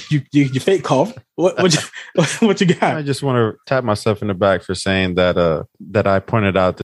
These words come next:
Speaker 2: it wasn't guaranteed that the relationship was going to end.
Speaker 1: N-, everybody knew that though, Juan. You
Speaker 2: Mo-,
Speaker 1: can't,
Speaker 2: most people
Speaker 1: we
Speaker 2: said, most people said, "It's over."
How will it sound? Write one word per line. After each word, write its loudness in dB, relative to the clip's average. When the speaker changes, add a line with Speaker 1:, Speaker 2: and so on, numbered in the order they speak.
Speaker 2:
it 2
wasn't 2
guaranteed 0
that 0
the -2
relationship -4
was -6
going -10
to -16
end. -2
Speaker 1:
N-, 0
everybody 2
knew 2
that 0
though, -4
Juan. 0
You 4
Speaker 2:
Mo-, -2
Speaker 1:
can't, -2
Speaker 2:
most -4
people 2
Speaker 1:
we 2
Speaker 2:
said, 0
most 0
people 0
said, 0
"It's -2
over." 2